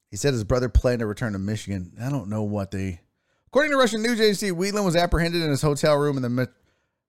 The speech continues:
Metropole while concluding a long outing with a Russian citizen who handed him a U S B containing a list of all the employees at a classified security agency.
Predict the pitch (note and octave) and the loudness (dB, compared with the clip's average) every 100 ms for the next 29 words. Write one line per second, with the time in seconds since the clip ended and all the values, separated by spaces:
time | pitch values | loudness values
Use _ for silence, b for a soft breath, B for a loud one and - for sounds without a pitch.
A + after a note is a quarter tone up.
0 | - G#2+ - - D#3+ D#3+ - A#2 G#2+ A#2 | -2 -2 0 0 2 2 2 0 2 0
1 | A2+ A2 A2 G#2 - G#2+ - D3+ C#3+ A2+ | 0 0 -2 -4 -6 -6 -4 -4 -2 -2
2 | G#2 B2 C#3 C#3+ C#3 - - A#2+ B2+ B2+ | 0 2 2 2 0 -4 -6 -2 0 0
3 | B2 A#2+ A2+ - A#2 G#2 A2 - G2+ A#2 | -2 -4 -6 -4 -2 -2 -4 -6 -8 -4
4 | A2+ - A2+ A2 - _ _ _ - G#2+ | -4 -2 -4 -6 -10 _ _ _ -8 -2
5 | B2+ C3 B2 B2 G#2+ A#2 A#2+ G#2 F#2+ A2+ | 0 0 0 -2 0 0 0 -2 -4 -4
6 | A#2 - F#2+ A#2+ A2 G#2+ A2 b b b | -4 -4 -4 -4 -2 -4 -6 b b b
7 | - A2+ F3+ - C#3 C#3+ D#3 C#3 A#2+ - | -4 0 0 0 2 2 2 -2 -4 -2
8 | D3+ D3+ D#3 C3+ F#2+ - C#3 C#3+ C#3+ C#3+ | -2 0 -2 -2 -4 -4 -4 -2 -4 -2
9 | C3+ C3 F2+ - A#2+ A#2 E2+ C#2 C2+ - | -2 -2 -8 -6 -4 -2 -4 -8 -12 -14
10 | - | -14